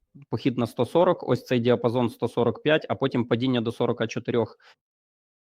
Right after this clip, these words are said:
Тобто, якщо ми проб'ємо сімдесят один, то спокійно будемо падати в діапазон п'ятдесят, десь сорок тисяч доларів, напевно. Тобто такий варіант дуже можливий, але розганяти ціну з сорока до чотирьох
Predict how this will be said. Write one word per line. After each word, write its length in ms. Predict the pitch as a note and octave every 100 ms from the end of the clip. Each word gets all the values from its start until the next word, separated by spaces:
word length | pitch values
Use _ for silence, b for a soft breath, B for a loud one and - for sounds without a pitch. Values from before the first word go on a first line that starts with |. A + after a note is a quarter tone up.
| _
Тобто, 420 | - G#2 - G#2+ G#2+
якщо 220 | - A#2+
ми 80 | A2+
проб'ємо 340 | A#2 A2+ A2+
сімдесят 560 | A#2 A2+ A2+ A#2 A2 -
один, 360 | A2+ A2+ D3+ C#3+
то 100 | -
спокійно 380 | A2 A#2+ B2
будемо 340 | G#2+ A#2 A2+ A2
падати 480 | A#2 A2+ A2 - G#2+
в 360 | G#2 A2 A2
діапазон 440 | A2 A2+ A2+ A#2+ A2
п'ятдесят, 440 | A2+ A2 A#2+ A2
десь 180 | G#2+ -
сорок 280 | B2 A2 -
тисяч 300 | A2+ G#2 G#2
доларів, 360 | G#2+ G2+ A2 C3
напевно. 360 | G#2+ - - C3 b _ _ _ _ _ _ -
Тобто 240 | G#2 -
такий 240 | G#2+ A2+ A#2
варіант 340 | A2+ A2+ A2
дуже 200 | A#2 A2+
можливий, 520 | A#2 A#2+ F3 F3+ D#3 -
але 360 | A#2+ C3 C3 B B B B -
розганяти 520 | A#2+ A2+ B2 A#2+ A#2+
ціну 420 | - A#2+ A#2+ A2+
з 540 | A2 A2+ A2+ A2+ A2+ A2+
сорока 380 | - A#2+ - A#2
до 120 | A2+
чотирьох 480 | - A#2 C3 E3